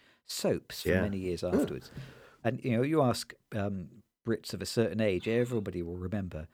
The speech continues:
Speaker 1: uh, Grange Hill, and everyone will remember, yeah, the theme song and the little,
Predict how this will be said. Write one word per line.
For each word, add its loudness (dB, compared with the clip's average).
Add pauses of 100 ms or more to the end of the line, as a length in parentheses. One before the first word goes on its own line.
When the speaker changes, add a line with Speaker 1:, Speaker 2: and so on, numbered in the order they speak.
(320)
Speaker 1:
uh, -6 (120)
Grange -4
Hill, -4
and -4
everyone 0
will -8
remember, -2
yeah, -2
the -6
theme -4
song -2
and -6
the -2
little, -4